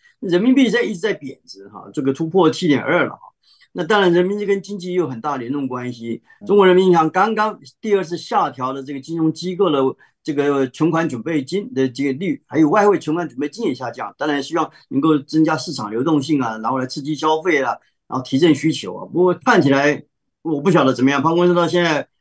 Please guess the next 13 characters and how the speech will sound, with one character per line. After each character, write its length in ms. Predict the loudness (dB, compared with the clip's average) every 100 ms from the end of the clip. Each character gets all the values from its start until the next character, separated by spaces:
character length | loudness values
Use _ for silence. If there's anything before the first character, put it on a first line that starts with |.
| _
不， 80 | -10 -10 _ _ _ _ _ _ _
情 180 | 0 2
况 160 | 4 2
好 100 | -2
像 60 |
不 80 | -2
是 100 | -4
很 120 | -4
好， 140 | -6 -8
你 240 | -8 -6
怎 100 | -4
么 80 | -4
看？ 220 | -4